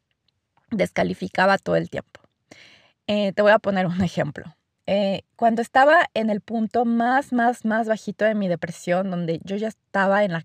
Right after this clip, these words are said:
cama, literal, no salía, este, pasaba literal, yo creo que seis, ocho horas en mi cama, debajo de las cobijas, entre que lloraba,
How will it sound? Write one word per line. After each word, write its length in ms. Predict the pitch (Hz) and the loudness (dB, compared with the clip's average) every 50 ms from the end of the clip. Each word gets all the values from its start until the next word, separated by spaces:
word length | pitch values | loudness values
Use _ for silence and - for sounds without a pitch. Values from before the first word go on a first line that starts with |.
| _ | _
cama, 400 | - 185 185 175 185 175 202 269 | -4 -2 -2 0 0 0 0 0
literal, 520 | 247 220 196 - - 165 165 175 175 180 185 | -2 -6 -8 -6 -4 -2 0 0 0 0 -2
no 120 | 185 185 | -4 -6
salía, 680 | - - 185 180 185 165 170 175 175 180 175 185 202 - - - - - - - - - _ _ - | -6 -8 -6 -6 -6 -4 -4 -4 -2 0 0 -2 -2 -4 -10 -20 -20 -20 -20 -20 -20 -20 _ _ -4
este, 640 | - 185 175 175 - - _ - 185 180 175 160 _ _ _ _ _ _ _ - | -2 -2 -2 -4 -6 -14 _ -4 -2 -2 -2 -4 _ _ _ _ _ _ _ -10
pasaba 540 | 196 180 - 214 190 190 208 226 226 - - | -10 -8 -6 -2 0 2 4 2 2 0 -4
literal, 500 | - 190 196 - - 185 185 185 185 196 | -10 -10 -10 -4 -4 -2 -2 0 -2 -2
yo 120 | 202 220 - | -2 -4 -4
creo 180 | 190 196 185 | -4 -4 -4
que 160 | - - 196 | -6 -6 -10
seis, 460 | 175 - - - 185 175 175 196 - 202 | -10 -10 -6 -2 0 0 0 -2 -4 -8
ocho 320 | 196 - - - 185 175 | -8 -8 -8 -4 -2 -2
horas 440 | 175 175 175 165 175 180 - _ _ - | 0 0 0 0 -2 -2 -6 _ _ -10
en 140 | 180 170 180 | -6 -4 -4
mi 80 | 175 | -4
cama, 340 | 165 - 175 175 175 185 185 | -4 -2 -2 -2 0 0 0
debajo 260 | 196 185 180 - - | 0 0 0 -2 -2
de 40 | 185 | -2
las 140 | 185 180 - | -2 -2 -4
cobijas, 460 | - 175 175 185 170 - 175 180 - | -4 -4 -4 -4 -4 -4 -4 -2 -2
entre 240 | 180 180 - 185 170 | -4 -4 -2 -4 -4
que 140 | - 175 175 | -4 -4 -2
lloraba, 560 | 175 175 175 190 196 196 196 196 196 208 | 0 2 4 6 6 6 8 6 6 4